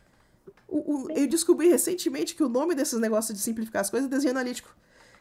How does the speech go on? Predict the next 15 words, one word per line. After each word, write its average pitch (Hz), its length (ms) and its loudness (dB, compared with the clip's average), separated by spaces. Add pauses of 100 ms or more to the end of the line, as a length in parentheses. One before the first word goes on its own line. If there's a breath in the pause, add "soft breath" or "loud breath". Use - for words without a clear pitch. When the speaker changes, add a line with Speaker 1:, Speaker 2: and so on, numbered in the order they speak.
Speaker 1:
E - 60 -6
tipo, 330 260 4
Speaker 2:
Hum, - 0 -
Speaker 1:
ah, 381 280 4
se 381 140 2
todo 403 280 2
mundo 370 140 4
Speaker 2:
que 359 100 10
Speaker 1:
usasse 311 280 12
esse 277 160 6
Speaker 2:
nome. - 20 0
Speaker 1:
nome, 214 440 2
é? 339 260 4 (200)
Speaker 2:
<laughs> 349 440 12 (340)
Que 415 120 4